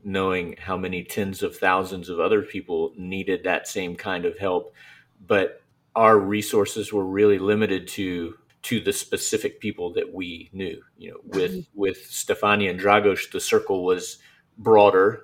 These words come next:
Speaker 1: because they were so close and, and were actually physically dealing with people who were coming through. And then, of course, there's people in aid agencies that, you know, it's all they've been doing for a year now is serving
Speaker 2: Mm-hmm.
Speaker 1: people in that situation.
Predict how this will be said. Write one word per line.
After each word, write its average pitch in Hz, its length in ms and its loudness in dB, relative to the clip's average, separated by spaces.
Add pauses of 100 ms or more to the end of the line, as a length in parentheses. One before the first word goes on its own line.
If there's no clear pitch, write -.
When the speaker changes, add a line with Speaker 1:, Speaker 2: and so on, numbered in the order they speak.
(120)
Speaker 1:
because 104 340 0
they 98 140 4
were 95 160 0
so - 240 0
close - 640 2
and, 90 360 -2
and 92 180 -6
were 85 140 0
actually 90 360 -6
physically 92 560 -8
dealing 92 280 -2
with 85 140 -6
people 82 420 -16
who 98 120 -10
were 85 120 -2
coming 82 380 -12
through. 80 240 -16 (520)
And 101 200 0
then, 98 100 0
of 92 120 -4
course, 95 300 2
there's - 200 -4
people 87 340 -10
in 85 100 -4
aid 90 200 0
agencies 82 600 -8
that, - 220 -6 (100)
you 90 120 -10
know, 87 40 -4
it's - 140 -8
all 98 340 0
they've 87 380 0
been 85 220 -10
doing 92 400 -6
for 87 180 -4
a - 60 -8
year 107 360 2
now 76 380 -6
is 90 300 -10
serving 98 480 -2
Speaker 2:
Mm-hmm. 87 80 -16
Speaker 1:
people 87 380 -8
in 87 100 -10
that 92 160 -16
situation. - 560 -8